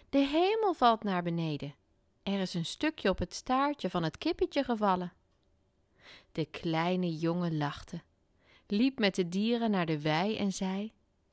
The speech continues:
"Ga allemaal eens onder de kersenboom staan." Toen schudde hij aan een tak en de kersen vielen naar beneden,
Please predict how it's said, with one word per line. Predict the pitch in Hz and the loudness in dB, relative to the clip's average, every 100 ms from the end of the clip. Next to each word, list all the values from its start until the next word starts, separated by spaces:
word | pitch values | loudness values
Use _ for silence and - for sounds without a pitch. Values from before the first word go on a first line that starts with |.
| _ _ | _ _
"Ga | - - 165 - | -14 2 2 4
allemaal | 170 165 160 147 147 | 0 0 -2 -2 -2
eens | - 151 156 - | -2 -4 -4 -6
onder | 170 156 151 | -4 -4 -4
de | 156 - | -6 -6
kersenboom | - - - 165 156 151 156 | -6 -4 -6 -4 0 -2 -2
staan." | - 190 196 277 403 _ _ _ _ _ _ _ _ _ _ | -2 0 2 0 -4 _ _ _ _ _ _ _ _ _ _
Toen | - 330 453 | 2 2 2
schudde | - - 226 214 | -2 2 2 2
hij | 214 226 | 2 2
aan | - 185 | 2 2
een | 214 | 0
tak | - 151 - - _ _ _ _ _ | 2 0 0 -18 _ _ _ _ _
en | - 175 | -2 -2
de | 170 - | -2 -2
kersen | 262 302 - 302 285 | 2 2 2 0 0
vielen | - 240 277 277 | 2 2 4 2
naar | 233 214 | 2 2
beneden, | 196 180 156 160 160 | 2 0 -2 -4 -8